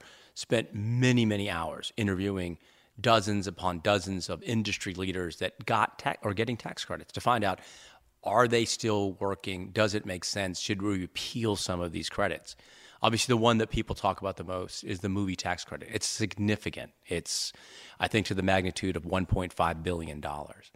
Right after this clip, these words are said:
It's obviously made Georgia the number one place to make movies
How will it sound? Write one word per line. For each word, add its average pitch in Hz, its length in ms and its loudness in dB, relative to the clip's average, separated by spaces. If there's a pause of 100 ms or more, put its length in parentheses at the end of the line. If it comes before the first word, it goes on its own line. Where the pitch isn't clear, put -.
(360)
It's - 240 0
obviously 110 560 6 (100)
made 95 220 -2
Georgia 98 380 -4
the 98 100 -2
number 98 560 0
one 87 220 -2
place 90 500 0 (440)
to 98 120 4
make 90 480 2
movies 80 600 -2